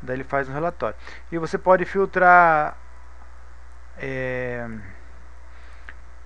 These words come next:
uma coluna e pode filtrar, por exemplo, vencimento. Quero saber só o vencimento aqui de setembro e outubro.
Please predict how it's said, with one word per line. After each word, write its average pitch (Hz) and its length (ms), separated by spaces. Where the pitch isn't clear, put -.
uma 151 160
coluna 214 500
e - 20
pode 202 240
filtrar, 190 420
por 185 140
exemplo, 165 220
vencimento. 180 440
Quero 151 140
saber 156 280
só 170 360
o 165 40
vencimento 156 600
aqui 156 240
de 151 320
setembro 175 580
e 190 60
outubro. 131 540